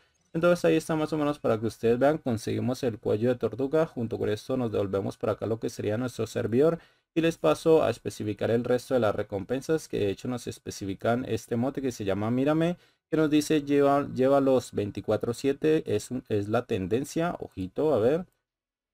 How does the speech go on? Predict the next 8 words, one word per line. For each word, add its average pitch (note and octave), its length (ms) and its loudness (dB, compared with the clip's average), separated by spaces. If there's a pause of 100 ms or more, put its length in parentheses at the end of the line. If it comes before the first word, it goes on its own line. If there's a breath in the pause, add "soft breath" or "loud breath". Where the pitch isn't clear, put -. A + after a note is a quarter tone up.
Llevarlos, G#2+ 680 2
dice, G2+ 380 -6
"llevarlos A2+ 800 -2
veinticuatro G#2+ 580 -4
siete C#3+ 460 -2
es G2+ 80 -4
la A#2 180 -2
tendencia". A#2 760 -4